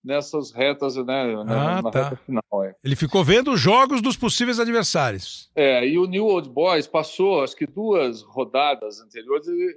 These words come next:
Speaker 1: ele passou por, por pênalti, né? E,
Speaker 2: Aham.
Speaker 1: e, e aí ele foi anotando tudo, e como que o cara batia no alto, no chão,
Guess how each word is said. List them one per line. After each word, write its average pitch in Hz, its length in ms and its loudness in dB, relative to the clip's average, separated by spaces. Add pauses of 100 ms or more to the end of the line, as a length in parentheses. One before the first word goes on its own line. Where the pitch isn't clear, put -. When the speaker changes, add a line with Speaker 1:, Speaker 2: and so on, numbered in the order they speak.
Speaker 1:
ele 156 180 -10
passou 160 440 -2
por, 180 220 -6
por 208 180 -4
pênalti, 143 520 -2
né? 117 300 -6
E, 123 80 -6
Speaker 2:
Aham. 139 260 2
Speaker 1:
e, 120 260 -10 (340)
e 135 80 4
aí 139 100 6
ele 175 120 2
foi 208 180 2
anotando 175 560 0
tudo, 143 480 0
e 113 60 -2
como 156 260 -6
que 147 100 -10
o 131 40 -6
cara 143 220 2
batia 135 600 -2
no 107 160 -6
alto, 139 340 -2
no 110 80 -20
chão, 139 580 -2